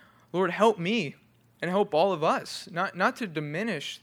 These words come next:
the little things that we may do for the Lord, not to neglect our calling. You know, Jesus says that if e-, even a cup of cold water in my name, he says, "Surely that person w-, will not lose the reward." A cup of cold water.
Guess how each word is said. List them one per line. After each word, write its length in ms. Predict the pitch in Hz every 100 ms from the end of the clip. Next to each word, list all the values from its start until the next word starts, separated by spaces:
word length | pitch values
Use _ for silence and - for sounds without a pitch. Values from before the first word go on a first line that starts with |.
| -
the 100 | 160
little 300 | 147 208 180
things 380 | - 196 190 156
that 180 | 185 143
we 120 | 180
may 180 | 156 147
do 240 | 139 185
for 160 | - 147
the 100 | 139
Lord, 240 | 170 165
not 160 | 196 240
to 80 | 190
neglect 480 | 151 151 165 202
our 100 | 147
calling. 440 | - 160 202 - 135 _ _ _ _ _ - - - -
You 100 | 156
know, 80 | 165
Jesus 400 | 147 208 208 185
says 260 | 196 185
that 220 | 175 170 -
if 240 | 165 - _ _ _ _ _
e-, 140 | - -
even 240 | 196 208 190
a 80 |
cup 320 | - - 208 196
of 160 | 160
cold 320 | - 202 196
water 560 | 151 139 185 190 - - _ _ -
in 100 | 165
my 180 | 151 170
name, 440 | 156 185 - 131 - _ _ _ _ _ _ _
he 120 | 165
says, 180 | 165 165
"Surely 300 | - 202 180
that 240 | 165 -
person 340 | - 196 202 156
w-, 180 | 127 - -
will 100 | 156
not 240 | 170 -
lose 240 | 160 196 170
the 120 | 151
reward." 560 | 127 131 160 165 165 - _ -
A 60 | 160
cup 260 | 226 233
of 140 | 226 -
cold 220 | 226 220
water. 420 | 202 233 - 151